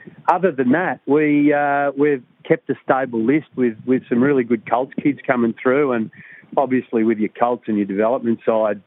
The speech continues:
both playing in grand finals, we, we didn't wanna go out and, um, and recruit too much. You know, Zach fell, fell on our doorstep, which was nice,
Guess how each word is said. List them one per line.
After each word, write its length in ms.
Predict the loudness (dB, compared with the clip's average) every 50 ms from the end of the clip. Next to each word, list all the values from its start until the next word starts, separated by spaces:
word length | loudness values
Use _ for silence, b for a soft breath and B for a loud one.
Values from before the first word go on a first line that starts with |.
| _ _ -2
both 220 | 0 0 0 -4 -6 _
playing 340 | -6 -4 -2 -2 -4 -4 -4
in 120 | -4 -2 0
grand 300 | 0 0 0 -2 -4 -4
finals, 420 | -4 -4 -2 -2 -2 -2 -4 -2 0
we, 300 | 0 0 2 0 -2 -6 B B B B B B B _ _ _ _ -4
we 100 | -2 0
didn't 300 | 2 2 2 2 2 2
wanna 280 | 2 2 2 0 0
go 320 | 0 0 0 2 2 2 0 2
out 200 | 0 0 -2 -4
and, 300 | -4 -2 -2 -2 -4 -6 -6
um, 560 | -4 -4 -2 -2 -2 -2 -2 -4 -4 -6 -10 _ _ _ _ -6
and 220 | -4 -2 0 0 0
recruit 460 | 0 0 -2 0 0 2 2 0 -2 -2 -2
too 100 | 0 0
much. 280 | 0 0 0 -2 -6 -10 -12 -6
You 120 | -2 0
know, 180 | 0 0 0 -2 -2
Zach 200 | -2 -2 -2 -4 _ _ _
fell, 360 | -2 0 0 0 0 -2 -2 _ _ -12 -4
fell 180 | -2 0 0 0
on 140 | 0 -2 -2
our 140 | -2 -2
doorstep, 580 | -2 0 0 -2 -2 -4 _ -2 -2 -2 -2 -6 _ B B B B B B B B
which 180 | B 0 0 2
was 120 | 2 2 4
nice, 340 | 4 2 2 2 0 -2